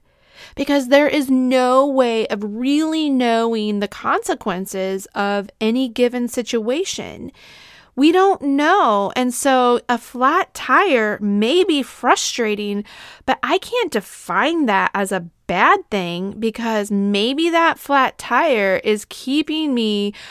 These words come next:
from getting into an accident down the road.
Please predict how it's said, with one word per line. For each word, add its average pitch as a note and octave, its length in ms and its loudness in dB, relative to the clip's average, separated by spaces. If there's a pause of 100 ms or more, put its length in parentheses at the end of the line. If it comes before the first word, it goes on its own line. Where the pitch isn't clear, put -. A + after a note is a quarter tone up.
(180)
from A3+ 320 0
getting B3 320 2
into B3 340 -2
an F#3+ 140 -4 (100)
accident G3+ 720 -2
down F#3 280 -2
the F3 120 -4
road. G#3 540 2